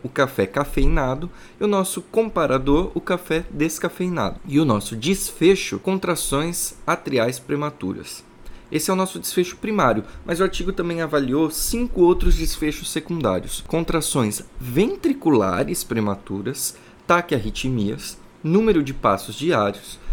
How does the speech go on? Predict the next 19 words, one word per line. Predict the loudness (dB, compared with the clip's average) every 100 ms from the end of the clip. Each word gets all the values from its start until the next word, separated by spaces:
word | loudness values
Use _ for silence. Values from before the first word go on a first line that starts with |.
| -2
minutos | 2 4 4 0
dormidos | -2 0 2 0 0 -2
e |
a |
glicemia. | 0 -2 -2 -4 -2 -4 -6 -8
Eles | -2 -2 0
fizeram | 0 4 4 4
esse | -2 -4
estudo | -8 0 0 2 -2 -6 -18 -20 -6
como | 0 0
um | 2
ensaio | 2 2 2 0 0
clínico | 0 -2 -2 -4 -8
randomizado | -2 0 2 2 0 2 2 2 -2 -8
do | -4 -4
tipo | -2 -6 -10 -6
crossover, | 0 2 0 -6 2 2 2 -2 -8 -8 -16 -4
ou | -2
seja, | 0 0 0 0 -4